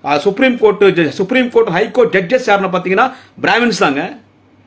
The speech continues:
இன்னைக்கு வெளிநாட்டுல மிகப்பெரிய அதிகாரிகள்லாம் யாருன்னு கேட்டீங்கன்னா, மாசம் பத்து லட்சம் சம்பாதிக்கல யாருன்னு கேட்டீங்கன்னா பிராமின்ஸ் தாங்க. "நாங்க நாலு பர்சன்ட் தானே இருக்கிறோம்,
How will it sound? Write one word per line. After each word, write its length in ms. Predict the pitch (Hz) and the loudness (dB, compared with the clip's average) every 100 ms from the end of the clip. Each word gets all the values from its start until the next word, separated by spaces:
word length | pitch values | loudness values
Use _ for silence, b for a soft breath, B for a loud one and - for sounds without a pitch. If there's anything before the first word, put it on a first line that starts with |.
| b b b _ | b b b _
இன்னைக்கு 320 | 147 180 185 190 | -2 2 2 2
வெளிநாட்டுல 380 | 254 254 240 | 2 2 2
மிகப்பெரிய 600 | 196 190 240 - 226 247 240 | 2 2 2 0 0 2 2
அதிகாரிகள்லாம் 600 | 202 240 233 220 214 220 | 2 2 2 2 2 2
யாருன்னு 380 | 190 208 208 | 2 0 -2
கேட்டீங்கன்னா, 340 | 196 185 196 220 | -2 -2 0 0
மாசம் 360 | 185 208 214 | 2 0 -2
பத்து 220 | 175 165 202 | -4 -2 -2
லட்சம் 280 | 196 185 | -2 -2
சம்பாதிக்கல 160 | 185 180 | -2 0
யாருன்னு 360 | 175 175 170 156 | -2 -2 -4 -4
கேட்டீங்கன்னா 320 | 160 190 220 B 107 | 0 -2 -2 B -4
பிராமின்ஸ் 380 | 147 208 220 156 | -2 0 -2 0
தாங்க. 400 | 156 139 180 - _ _ _ _ _ _ _ _ _ _ _ _ - | 0 0 -6 -8 _ _ _ _ _ _ _ _ _ _ _ _ -4
"நாங்க 240 | 165 180 | -2 0
நாலு 280 | 165 196 233 | 2 2 2
பர்சன்ட் 320 | 226 220 247 | 0 0 0
தானே 220 | 226 233 | 2 4
இருக்கிறோம், 480 | 226 208 202 185 - | 4 2 2 0 -4